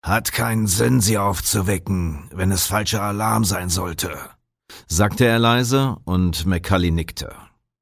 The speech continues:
„Es ist vielleicht nur ein streunender Hund“,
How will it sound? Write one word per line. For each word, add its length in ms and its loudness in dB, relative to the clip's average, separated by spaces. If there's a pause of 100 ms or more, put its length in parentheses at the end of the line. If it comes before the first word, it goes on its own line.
(120)
„Es 160 2
ist 220 0
vielleicht 400 0
nur 260 2
ein 140 0
streunender 640 2
Hund“, 600 0